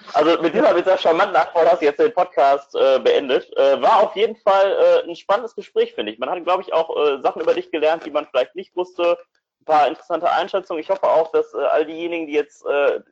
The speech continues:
konstant dran geblieben sind, ähm, äh, auch eine gute Zeit hatten. Ähm, ist sicherlich mal ein anderer Podcast als die, äh, sehr inhaltlichen, die wir, die wir davor gemacht haben. Schreibt uns, äh, gerne mal oder schreibt mich auch gerne mal an, wenn ihr als nächstes, äh,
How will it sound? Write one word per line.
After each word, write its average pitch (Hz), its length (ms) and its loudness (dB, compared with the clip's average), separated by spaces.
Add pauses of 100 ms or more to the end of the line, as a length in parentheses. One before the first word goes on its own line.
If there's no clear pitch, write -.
konstant 160 560 -4
dran 165 160 0
geblieben 160 340 -12
sind, 160 500 -8
ähm, 135 640 -6
äh, 90 300 -4 (200)
auch 160 180 -2
eine 165 80 -14
gute 170 160 -10
Zeit 196 280 -2
hatten. 196 300 -8 (540)
Ähm, 143 400 -2
ist - 200 -10 (140)
sicherlich 165 300 -2
mal 139 160 -2
ein - 60 -4
anderer 123 260 -2
Podcast - 580 -4
als 110 300 -4
die, 110 200 -10
äh, 107 120 -2
sehr 120 140 0
inhaltlichen, 117 600 -2
die 101 100 -16
wir, 98 340 0
die 98 120 -12
wir 98 100 2
davor 95 280 -2
gemacht 98 320 -6
haben. 113 260 -2
Schreibt 156 300 -4
uns, 160 240 -8
äh, 139 140 -4
gerne 151 240 -2
mal 151 340 0 (320)
oder 117 140 -2
schreibt - 260 -2
mich - 140 -6
auch 160 120 -2
gerne 147 220 -2
mal 123 220 -2
an, 139 340 -10
wenn 127 160 -6
ihr 127 160 0
als - 340 -4
nächstes, 165 460 -10
äh, - 40 -12